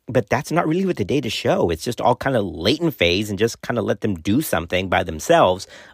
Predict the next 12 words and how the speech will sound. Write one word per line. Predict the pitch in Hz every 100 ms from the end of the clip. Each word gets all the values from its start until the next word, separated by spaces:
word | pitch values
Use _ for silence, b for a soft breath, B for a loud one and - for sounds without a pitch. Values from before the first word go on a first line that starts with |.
| -
unless | 135 120 120 139 -
you | 143
have | 127 127
certain | 117 107
criteria. | 117 110 95 - 113 80
And | 78
I'm |
gonna | 78
tell | - 98
you |
that | 104 92
next. | 107 - -